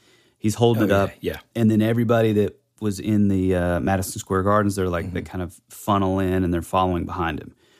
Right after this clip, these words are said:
Speaker 1: So it's
Speaker 2: Yeah.
Speaker 1: like he's a light in the darkness. He's leading
Speaker 2: He's
Speaker 1: them.
Speaker 2: leading, yeah, dude. It's
Speaker 1: You know,
Speaker 2: so good.
Speaker 1: it's amazing.
Speaker 2: Yeah.
Speaker 1: But I kinda think that there's, like, a, his narration at the end, he's talking about,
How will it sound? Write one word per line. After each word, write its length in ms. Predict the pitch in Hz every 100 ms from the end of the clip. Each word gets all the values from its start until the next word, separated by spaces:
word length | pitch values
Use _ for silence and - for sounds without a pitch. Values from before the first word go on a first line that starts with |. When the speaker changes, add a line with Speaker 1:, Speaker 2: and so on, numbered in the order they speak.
| _
Speaker 1:
So 160 | - 98
it's 80 | -
Speaker 2:
Yeah. 40 |
Speaker 1:
like 100 | 104
he's 220 | 113 110
a 60 | 95
light 280 | 95 98 92
in 60 |
the 60 | 87
darkness. 680 | 104 101 - 101 95 - - _ _ -
He's 180 | 95
leading 360 | 98 104 107 101
Speaker 2:
He's 80 | 95
Speaker 1:
them. 160 | 90 87
Speaker 2:
leading, 400 | 90 90 82 87
yeah, 240 | 87 76
dude. 240 | 76 73
It's 80 | -
Speaker 1:
You 80 | 185
know, 60 | -
Speaker 2:
so 380 | 95 87 82
good. 220 | 71 - 147
Speaker 1:
it's 100 | 131
amazing. 480 | 135 147 95 - -
Speaker 2:
Yeah. 60 | -
Speaker 1:
But 200 | 113 135
I 80 | 120
kinda 320 | - 175 196
think 340 | - 143 -
that 200 | 135 135
there's, 240 | 127 123 120
like, 220 | 117 117
a, 260 | 110 101 -
his 220 | 113 120
narration 500 | 117 110 107 127 110
at 120 | 95 90
the 260 | 110 160
end, 100 | 143
he's 100 | 110
talking 280 | - 110 110
about, 300 | 104 92 -